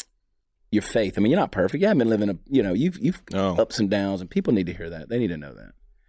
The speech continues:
Speaker 1: It's a journey.
Speaker 2: It is.
Speaker 1: Yeah, life is, life is a big old journey.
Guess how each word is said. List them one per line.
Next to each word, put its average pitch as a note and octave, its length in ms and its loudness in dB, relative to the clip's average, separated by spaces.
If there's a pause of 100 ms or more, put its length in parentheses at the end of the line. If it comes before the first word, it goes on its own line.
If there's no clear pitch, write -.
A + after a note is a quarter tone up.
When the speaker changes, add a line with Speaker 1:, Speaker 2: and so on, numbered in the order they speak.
(300)
Speaker 1:
It's D#3 140 0
a A3 40 0
journey. G#2+ 460 0 (320)
Speaker 2:
It G2 120 2
is. F2 440 -2 (240)
Speaker 1:
Yeah, F2 180 -4
life B2+ 320 -2
is, G2+ 300 -4
life A#2 260 -2
is G2+ 100 -4
a F2 80 -6
big E2 240 -10
old D#2+ 160 -14
journey. C#2 360 -18